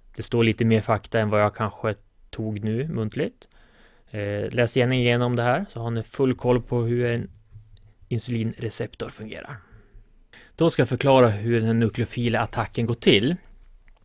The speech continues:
Nukleofil attack är någonting som är väldigt vanligt i kemin. Det sker i många olika reaktioner och därför tycker jag det är viktigt att man förstår hur det funkar. Eh,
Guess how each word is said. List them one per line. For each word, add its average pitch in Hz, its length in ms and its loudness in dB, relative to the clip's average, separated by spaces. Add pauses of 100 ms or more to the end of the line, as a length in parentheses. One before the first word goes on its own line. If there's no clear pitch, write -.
(180)
Nukleofil 127 460 0
attack 127 480 -2
är 120 100 -4
någonting 113 340 -4
som 117 80 -4
är 110 40 -4
väldigt 123 300 -2
vanligt 135 360 -4
i 113 160 -8
kemin. 107 540 -6 (240)
Det - 80 -10
sker 113 560 0
i - 20 -2
många 110 240 0
olika 107 240 -2
reaktioner 107 600 -2 (720)
och 117 120 -6
därför 110 200 0
tycker 104 180 -4
jag 104 100 -4
det 107 40 -2
är - 20 2
viktigt - 180 -6
att 101 100 -6
man 101 100 -8
förstår 104 380 -8
hur 104 60 -10
det 104 60 -8
funkar. 110 420 -4 (1600)
Eh, 120 380 4